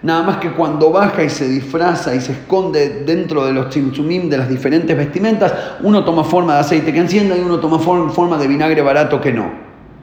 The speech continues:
Pero ¿qué importa? Llévalo a su raíz. En su raíz es todo positivo y reproyectalo de vuelta hacia el mundo de la manera que corresponde.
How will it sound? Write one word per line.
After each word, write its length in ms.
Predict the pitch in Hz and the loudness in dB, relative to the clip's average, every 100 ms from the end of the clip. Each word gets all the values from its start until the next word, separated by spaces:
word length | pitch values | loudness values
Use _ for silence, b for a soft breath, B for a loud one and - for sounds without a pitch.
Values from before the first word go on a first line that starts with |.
| - - - B B | -20 -20 -20 B B
Pero 180 | 175 185 | 2 4
¿qué 80 | 240 | 4
importa? 600 | 214 175 160 - - - | 4 4 2 0 -4 -4
Llévalo 420 | - 165 180 220 | 0 4 4 4
a 60 | 214 | 2
su 200 | 185 156 | 2 2
raíz. 480 | 151 131 127 127 - B B B | 2 0 -2 -6 -12 B B B
En 80 | 156 | -4
su 160 | 160 156 | 0 2
raíz 260 | 185 196 | 2 2
es 140 | 170 - | 0 2
todo 260 | 196 170 | 2 2
positivo 640 | 147 151 135 135 143 165 160 | -2 -6 -2 0 2 0 0
y 60 | 165 | 0
reproyectalo 760 | 160 165 165 180 160 226 240 214 | 0 0 -2 -2 0 2 4 4
de 100 | 208 | 2
vuelta 500 | 240 269 - 151 139 | 0 -2 -2 -4 -4
hacia 200 | - 147 | -4 -4
el 120 | 165 | -4
mundo 400 | 170 175 180 190 | -6 -6 -4 -2
de 80 | 170 | -2
la 100 | 160 | -2
manera 340 | 185 262 262 | 0 0 0
que 120 | 254 | -2
corresponde. 920 | 262 240 - 262 254 196 113 80 - | -2 -2 -2 -2 -2 -2 -6 -10 -14